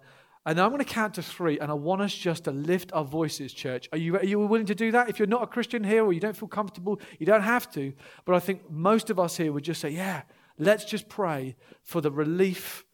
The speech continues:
the relief in the bodies or the minds or the emotions." So let's, let's just lift our voices. One, two, three. Lord Jesus, we just pray right now, Lord God, in view of your promise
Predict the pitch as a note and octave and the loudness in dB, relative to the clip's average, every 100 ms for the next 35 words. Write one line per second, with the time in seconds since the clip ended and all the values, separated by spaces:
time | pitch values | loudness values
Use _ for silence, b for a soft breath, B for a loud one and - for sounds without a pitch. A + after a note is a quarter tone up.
0 | _ - D3 D#3 D#3+ G3 F3 - D3+ C#3 | _ -8 0 2 4 2 -2 -8 -8 0
1 | F#3 F#3+ G#3+ G3 D#3+ D3 C#3 D3+ D#3+ E3+ | 0 2 0 -4 -8 -6 -4 -2 -2 -4
2 | D#3+ D3+ D3 C#3 C#3 C3+ B2 A2+ - D#3+ | -6 -10 -8 -6 -4 -6 -10 -12 -2 0
3 | G3 - A3+ G3+ - F#3+ G#3 A3 A3+ G#3 | 0 -4 -6 -6 -6 -6 0 0 2 0
4 | F3+ C#3+ C3 D#3 F#3+ G3+ G#3 B B - | 0 -2 -4 0 2 2 -4 B B -4
5 | G3 F#3 F#3 F3+ B - - D#3 B2+ C#3 | 2 4 2 -2 B -12 -2 0 0 2
6 | F#3+ G3+ G3 F3 C#3+ - G3 F#3+ F#3+ - | 4 4 2 -2 -4 -6 -8 -8 -12 -8
7 | F3+ D3 D3+ F3 E3+ D3 B2 A2+ B B | -6 -6 -4 -6 -6 -8 -10 -12 B B
8 | B B B _ _ _ _ _ F3+ F3 | B B B _ _ _ _ _ 0 2
9 | F#3+ E3+ F3 F3 C#3+ E3 G3 G3+ G3+ F3+ | 4 4 4 0 -2 0 2 2 0 -2
10 | D#3 E3 D#3+ - - F3 A#2+ G#2 - | -2 -4 -4 -12 -6 -6 -6 -10 -12